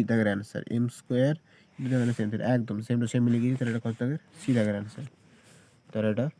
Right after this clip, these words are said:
সি দাগের হয়ে গেল রাইট আনসার, ঠিক আছে? তাহলে পাঁচ দাগের অঙ্কটা হয়ে গেল, ঠিক আছে? তো দেখো, আহ, দেখা হচ্ছে নেক্সট ভিডিওতে, ঠিক আছে? অল্পই থাক, ঠিক আছে? অল্প অল্প করে এগোনো যাক,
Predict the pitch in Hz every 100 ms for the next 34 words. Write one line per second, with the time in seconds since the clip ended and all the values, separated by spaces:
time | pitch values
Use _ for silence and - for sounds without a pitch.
0 | _ - - - 110 107 104 104 107 127
1 | 127 107 117 135 - - _ - 139 120
2 | - 117 117 117 110 113 107 113 113 127
3 | 156 _ _ - _ _ _ 151 147 147
4 | 143 _ _ _ _ _ - 160 135 -
5 | - - 123 127 135 - - - - _
6 | - - - _ - - 117 113 - -
7 | - - - - _ - 120 127 139 127
8 | 127 120 127 120 143 139 113 107 _ _
9 | _ _ - 120 117 117 120 - 127 117
10 | 113 113 117 113 113 117 113 - 113 113
11 | 110 127